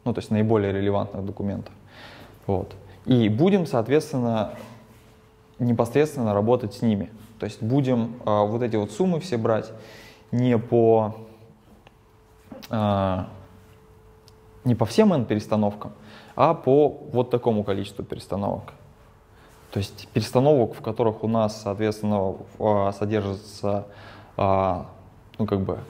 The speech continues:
К документов с наибо-, а, с наилучшими ра-, а, с наилучшими рамками, их, соответственно, вот столько. То есть в итоге, как бы, мы снизили сложность, но тем не менее, на самом деле, нужно понимать, что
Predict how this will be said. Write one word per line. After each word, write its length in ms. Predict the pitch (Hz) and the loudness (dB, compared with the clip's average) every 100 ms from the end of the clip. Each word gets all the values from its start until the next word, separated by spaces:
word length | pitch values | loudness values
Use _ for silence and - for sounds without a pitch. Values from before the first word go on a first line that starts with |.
| - | -2
К 160 | 131 113 | 2 2
документов 560 | 107 113 120 104 95 | 2 2 2 0 -2
с 80 | - | -4
наибо-, 540 | 107 107 120 120 104 101 | -2 0 0 -2 -4 -4
а, 40 | |
с 60 | - | -2
наилучшими 480 | 110 113 110 104 | 0 0 0 0
ра-, 240 | 110 151 - | 2 2 2
а, 360 | 110 104 104 104 | 2 4 2 0
с 100 | 107 | -2
наилучшими 420 | 107 113 - 117 | -2 -2 -2 -2
рамками, 460 | 175 208 170 143 - - - - - - - | 0 -2 -4 -6 -10 -18 -20 -20 -20 -6 -2
их, 160 | 165 | 0
соответственно, 480 | - 107 127 127 117 | 2 2 2 0 -2
вот 100 | 107 | -2
столько. 380 | - 101 98 92 - - - - - - - - - - - - - | 0 0 0 -10 -20 -20 -20 -20 -20 -20 -20 -20 -20 -20 -20 -20 -12
То 80 | 113 | -6
есть 80 | 107 | 0
в 80 | 113 | 2
итоге, 420 | 185 208 180 160 - - - - - | 4 4 2 -2 -8 -20 -20 -20 -8
как 180 | 107 98 | -4 2
бы, 160 | 104 | 2
мы 480 | 104 123 123 110 101 - - - - - - - | 2 2 2 0 -2 -10 -18 -20 -20 -20 -20 -10
снизили 460 | - 143 113 107 107 | 2 4 4 2 2
сложность, 540 | 151 196 208 175 - | 2 2 2 -2 -2
но 140 | 131 | -2
тем 220 | 135 127 113 | -2 0 0
не 80 | |
менее, 300 | 113 156 147 | 2 0 0
на 100 | 110 | -2
самом 280 | 104 117 107 | -2 0 2
деле, 220 | 117 123 | 2 2
нужно 260 | 107 104 101 | 0 0 -2
понимать, 380 | 104 104 117 117 | -2 0 2 0
что 240 | - 104 | -4 -6